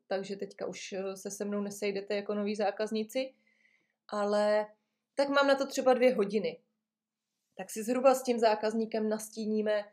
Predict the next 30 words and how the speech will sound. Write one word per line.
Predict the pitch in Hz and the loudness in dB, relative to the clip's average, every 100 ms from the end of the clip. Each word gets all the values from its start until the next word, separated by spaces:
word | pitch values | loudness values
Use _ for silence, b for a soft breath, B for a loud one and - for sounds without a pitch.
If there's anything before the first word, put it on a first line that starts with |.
| b b b - | b b b -2
co | 269 | 0
by | 226 | 2
se | 233 214 | 0 0
dalo | 180 147 | 0 -2
stihnout, | - - 262 277 277 269 269 | -6 -8 -2 2 4 4 -2
co | - - | -8 -4
on | - 214 | -2 -2
by | 190 | -2
si | 202 - - | -8 -12 -16
představoval | - - - - 185 190 190 190 214 240 311 b b b b _ - | -12 -12 -8 -4 -2 0 0 2 2 2 0 b b b b _ 2
a | |
dolaďuje | 233 247 247 208 175 | 6 8 8 6 2
se | 175 180 | 2 -4
to, | 170 | -4
protože | 185 - 214 233 240 | -4 -2 4 4 4
hnedka | 208 226 233 254 | 0 -4 -2 0
na | 254 | 0
první | 247 247 247 | 0 0 2
dobrou | 214 208 220 214 214 b b - | 2 4 4 4 2 b b 2
já | 214 | 4
pořád | 208 220 240 226 | 4 4 4 4
nejsem | 220 214 214 | 2 -2 -4
schopná | 214 214 202 214 208 208 b b _ | -4 -6 -2 0 0 -4 b b _
přesně | - 233 233 220 | -2 -2 0 -2
posoudit, | 214 196 - 185 185 180 202 _ _ _ | -4 -8 -4 -4 -4 -8 -10 _ _ _
co | - 247 | -4 -2
stihnu | 240 - 214 190 202 208 - | -2 -4 -6 -4 -4 -4 -4
a | |
co | 226 240 | -4 -2
nestihnu. | 226 226 - 233 202 170 | -2 -4 -6 -4 -4 -6